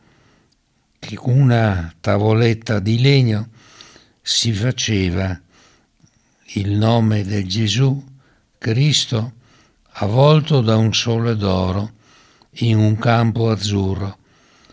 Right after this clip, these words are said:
e al centro c'era un sole con la I lunga, l'H e la S,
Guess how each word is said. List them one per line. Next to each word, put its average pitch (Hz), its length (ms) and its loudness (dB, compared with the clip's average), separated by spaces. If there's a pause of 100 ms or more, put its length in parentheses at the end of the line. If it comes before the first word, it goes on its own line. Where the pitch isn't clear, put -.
(120)
e 120 220 -2
al 131 140 2
centro 156 540 4
c'era 131 360 0
un 127 180 4
sole 101 600 0 (960)
con 113 580 -2 (680)
la 101 200 0
I 110 260 2
lunga, 127 600 2
l'H 104 380 0
e 110 160 -2
la 107 340 0
S, 107 360 -4